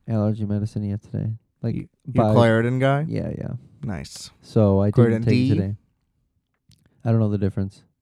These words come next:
Speaker 2: Decongestant.
Speaker 1: Sure.
Speaker 2: Well, do you get that one?
Speaker 1: Yeah. Isn't there only one?
Speaker 2: No, there's Claritin, there's Claritin D.
Speaker 1: I'm not sure which one.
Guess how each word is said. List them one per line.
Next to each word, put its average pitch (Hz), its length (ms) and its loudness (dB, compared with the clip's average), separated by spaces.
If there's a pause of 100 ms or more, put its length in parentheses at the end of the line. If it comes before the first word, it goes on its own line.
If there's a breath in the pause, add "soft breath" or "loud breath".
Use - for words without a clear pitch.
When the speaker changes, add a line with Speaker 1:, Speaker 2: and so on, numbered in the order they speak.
(500)
Speaker 2:
Decongestant. 110 720 -8 (680)
Speaker 1:
Sure. 110 300 -2 (1080)
Speaker 2:
Well, 117 120 -6
do 113 120 -6
you 107 160 -2
get 110 160 -6
that 139 200 -4
one? 196 240 -8 (180)
Speaker 1:
Yeah. 127 240 -2 (920)
Isn't 113 220 -2
there 110 80 0
only 107 180 0
one? 104 280 -4 (200)
Speaker 2:
No, 110 180 -2
there's 98 160 -4
Claritin, 135 580 -4
there's 120 160 -2
Claritin 117 380 -4
D. 139 360 -8 (580)
Speaker 1:
I'm 117 140 -2
not 120 180 2
sure 104 140 -2
which 101 200 -2
one. - 280 -10